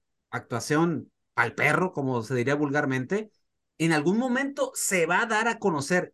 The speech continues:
el informe puntual con pelos y señales de lo que vivió Gerardo Martino al interior, tal cual lo van a presentar en febrero. O sea, ¿se dará a conocer? ¿Lo, lo podremos leer todos y saber qué fue realmente lo que sucedió?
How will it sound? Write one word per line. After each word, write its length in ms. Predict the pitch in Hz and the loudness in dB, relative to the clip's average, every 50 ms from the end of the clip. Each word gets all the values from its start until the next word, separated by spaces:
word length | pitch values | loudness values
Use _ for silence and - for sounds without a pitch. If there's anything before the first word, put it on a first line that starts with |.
| _ | _
el 260 | - 170 180 185 185 185 | -2 2 4 4 4 6
informe 680 | 185 180 180 170 - - 196 220 247 247 254 254 233 208 | 6 6 4 4 2 4 6 6 6 6 6 2 0 -2
puntual 720 | - - 190 190 180 175 160 - 202 208 214 220 208 208 | -2 0 0 2 2 2 4 6 6 6 6 6 2 2
con 240 | - 190 180 165 - | 0 -2 -2 -2 -2
pelos 460 | - 214 220 247 269 294 320 294 285 | 0 2 4 4 4 4 2 2 0
y 80 | 277 202 | -2 -2
señales 680 | 208 190 180 180 185 185 180 175 160 135 - - _ _ _ _ _ _ _ _ _ _ _ _ - | 0 -2 0 0 2 2 4 4 4 2 0 -2 _ _ _ _ _ _ _ _ _ _ _ _ -12
de 240 | 131 127 170 175 175 | 2 4 6 8 8
lo 240 | 180 180 175 170 - | 10 8 8 8 6
que 180 | - 185 180 | 6 8 10
vivió 320 | 170 170 170 165 190 220 226 | 10 8 8 8 8 8 8
Gerardo 400 | 226 - 180 165 175 190 220 220 | 6 4 2 2 2 2 2 2
Martino 480 | 202 180 151 143 - 202 208 196 180 | 2 0 0 0 -2 -2 0 2 0
al 100 | 170 160 | 0 0
interior, 680 | 165 165 160 - - 147 143 160 185 196 180 143 - _ _ _ _ _ _ _ _ _ _ - | 0 -4 -4 2 4 4 6 8 8 8 8 6 2 _ _ _ _ _ _ _ _ _ _ 2
tal 220 | 143 143 135 - | 2 2 2 4
cual 180 | - 185 214 208 | 4 6 8 8
lo 60 | 196 | 8
van 140 | 190 208 214 | 6 4 0
a 120 | 214 214 | -2 -2
presentar 640 | 196 175 135 156 143 143 143 180 190 196 185 - _ | -4 -2 -2 0 -2 2 4 4 4 4 2 0 _
en 180 | - 143 131 - | -2 -2 -2 0
febrero. 480 | 127 123 120 139 170 214 320 370 - _ _ _ _ _ _ - | 0 0 2 2 2 0 -2 -6 -8 _ _ _ _ _ _ -8
O 60 | 147 | -6
sea, 140 | 143 165 139 | -4 -2 -2
¿se 160 | - 175 160 | 2 2 2
dará 200 | 147 147 147 185 | 4 4 4 4
a 60 | 185 | 2
conocer? 320 | - 277 254 196 - 226 220 | 2 0 0 2 4 6 8
¿Lo, 180 | 208 175 175 175 | 8 8 8 8
lo 180 | 170 170 - - | 6 4 4 4
podremos 460 | 156 151 147 156 180 233 277 302 240 | 2 4 6 6 4 4 2 0 0
leer 400 | 180 160 190 - - 226 226 - | -2 -2 -4 -6 -4 -4 -2 0
todos 220 | 208 214 240 190 208 | 4 4 4 4 2
y 60 | 190 | -4
saber 320 | - 165 156 170 196 196 | -4 -4 -2 -2 -2 2
qué 100 | - 233 | 2 2
fue 160 | 214 226 226 | 4 4 2
realmente 440 | 226 - 208 202 196 214 214 214 233 | 4 4 2 2 2 0 -2 -2 -2
lo 120 | 208 185 - | -2 -2 -4
que 80 | 147 | -4
sucedió? 400 | 127 123 120 117 123 - - - | -8 -6 -8 -6 -6 -6 -8 -12